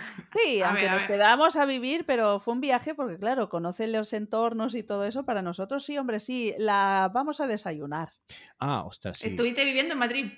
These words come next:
Speaker 3: Sí, estuvimos
Speaker 1: Sí,
Speaker 3: seis
Speaker 1: lo
Speaker 3: años.
Speaker 2: Ah,
Speaker 3: Bueno,
Speaker 2: vale, vale,
Speaker 3: yo
Speaker 2: no
Speaker 3: estuve
Speaker 2: sabía.
Speaker 3: seis años, tú estuviste dos y medio, ¿no?
Speaker 1: Sí.
Speaker 3: Em,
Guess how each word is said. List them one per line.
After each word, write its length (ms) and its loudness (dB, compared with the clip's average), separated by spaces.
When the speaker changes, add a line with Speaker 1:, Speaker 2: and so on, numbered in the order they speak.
Speaker 3:
Sí, 180 2
estuvimos 260 0
Speaker 1:
Sí, 80 0
Speaker 3:
seis 100 0
Speaker 1:
lo 40 0
Speaker 3:
años. 120 2
Speaker 2:
Ah, 40 4
Speaker 3:
Bueno, 140 6
Speaker 2:
vale, 140 0
vale, 160 -2
Speaker 3:
yo 60 -2
Speaker 2:
no 60 -4
Speaker 3:
estuve 180 2
Speaker 2:
sabía. 60 -2
Speaker 3:
seis 160 -2
años, 200 -4
tú 80 -16
estuviste 320 -6
dos 380 -6
y 40 -12
medio, 260 -8
¿no? 40 -6
Speaker 1:
Sí. 220 -8
Speaker 3:
Em, 560 -10